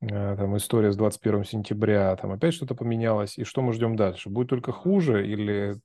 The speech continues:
так или иначе рынок уже устоялся, там плюс-минус какое-то плато, и вот мы, э, ничего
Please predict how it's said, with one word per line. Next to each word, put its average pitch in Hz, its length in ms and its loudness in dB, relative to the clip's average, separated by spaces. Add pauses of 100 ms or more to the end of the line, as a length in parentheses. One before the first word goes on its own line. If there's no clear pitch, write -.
так 104 180 -4
или 113 100 4
иначе 117 280 2
рынок 107 240 0
уже 107 140 0
устоялся, 120 600 2
там 101 180 -6
плюс-минус 107 440 -4
какое-то - 320 -4
плато, 110 500 2
и 95 180 0
вот 95 200 -6
мы, 101 300 -2 (220)
э, 101 180 -2
ничего 110 300 0